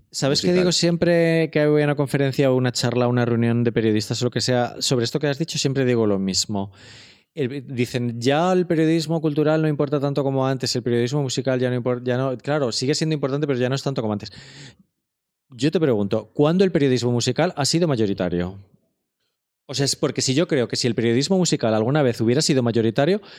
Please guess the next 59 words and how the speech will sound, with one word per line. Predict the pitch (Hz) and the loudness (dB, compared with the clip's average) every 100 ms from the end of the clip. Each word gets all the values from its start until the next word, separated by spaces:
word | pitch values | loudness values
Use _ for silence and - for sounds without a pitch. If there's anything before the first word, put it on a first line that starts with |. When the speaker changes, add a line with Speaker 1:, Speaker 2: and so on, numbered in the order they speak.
| - | -12
Speaker 1:
yo | 123 147 | -2 0
creo | 147 123 | 2 0
que | |
tú | 123 | 2
habrías | 135 127 117 | 2 2 0
escuchado | 110 - - 113 113 | -2 -6 -2 0 2
ya | 143 190 | 2 2
What's | 131 120 | 0 0
Going | 123 117 | 0 0
On | 127 | 0
de | 123 | 0
Marvin | 117 113 113 | 0 2 2
Gaye | 147 156 | 2 2
a | |
día | 113 104 | 2 2
de | 98 | 2
hoy. | 90 110 | 2 2
Speaker 2:
No, | 120 - - _ _ | 0 -4 -16 _ _
no, | 123 131 - | -6 -4 -4
es | 123 | -8
que | - | -4
a | 131 | -2
mí | 139 | 0
no | |
me | 139 | -2
interesaba | 110 110 110 101 | 0 -2 0 0
la | 98 | 0
música, | 110 - 101 87 - _ | -2 -6 -8 -8 -12 _
me | 101 | -8
interesaban | 98 101 127 | -6 -2 -2
otras | 123 110 | -2 -2
cosas, | - 120 92 - | -4 -4 -4 -2
Sebas. | 123 104 - _ | -2 -2 -4 _
Speaker 1:
¿Por | 151 127 | -4 0
qué | 135 | 0
ha | |
sido, | 131 151 135 | 2 2 2
pero | 127 | 0
por | - 123 | 2 -2
qué | - | 2
ha | 117 | 0
sido | - 135 | 4 4
Speaker 2:
No, | |
pero, | 135 185 | 4 6
o | |
sea, | |
Speaker 1:
minoritario? | 175 143 147 220 135 | 4 4 4 2 0
Speaker 2:
pero, | - | -6
sí, | - | -2
Speaker 1:
Porque | 143 | 0
Speaker 2:
pero | - 135 | 2 2
que | |
Speaker 1:
siempre | 151 147 | 4 4
Speaker 2:
sabía, | 135 | 4
Speaker 1:
ha | 185 | 4
Speaker 2:
pero, | 180 | 4
Speaker 1:
sido | 180 | 4
Speaker 2:
no, | |
pero | 208 | 4